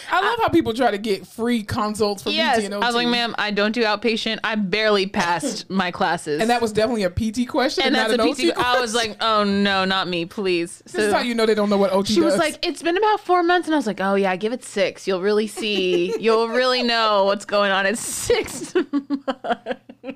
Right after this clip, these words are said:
Speaker 1: That is not true. <laughs>
Speaker 2: I didn't know what to say. I don't wanna sound like an idiot.
Speaker 1: <laughs>
Speaker 2: I'm like, "Damn it." Um, so I went to the little clinic that they make you check out.
Speaker 1: Yeah.
Speaker 2: They walked into the room.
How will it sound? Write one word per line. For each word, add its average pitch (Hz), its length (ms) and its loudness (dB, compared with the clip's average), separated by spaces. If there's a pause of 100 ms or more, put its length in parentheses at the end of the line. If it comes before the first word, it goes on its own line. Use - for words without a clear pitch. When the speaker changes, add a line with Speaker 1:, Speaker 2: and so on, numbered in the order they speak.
(500)
Speaker 1:
That 208 120 -8
is 196 100 -8
not 226 340 -2
true. - 160 -6
<laughs> 208 40 -8
Speaker 2:
I 254 100 0
didn't - 120 -4
know 480 1160 -2
what 480 140 2
to 381 100 -6
say. 381 120 2
I 359 40 2
don't 359 80 0
wanna 381 140 -2
sound 359 160 0
like 302 120 0
an 202 100 -4
idiot. 220 380 0 (120)
Speaker 1:
<laughs> - 60 -20
Speaker 2:
I'm - 380 -6
like, 226 320 -4
"Damn 254 320 0
it." 247 240 -2 (480)
Um, 196 680 0
so 214 200 0
I 196 120 2
went 202 220 0
to 202 680 -2 (160)
the 175 680 2
little 175 240 -6
clinic 190 360 -4
that 175 160 -2
they 185 120 -2
make 175 220 -6
you 180 80 -4
check 165 240 -6
out. 165 380 -2
Speaker 1:
Yeah. 208 180 -2
Speaker 2:
They 165 220 0
walked 175 400 0
into 233 200 -2
the 233 100 0
room. 180 460 -2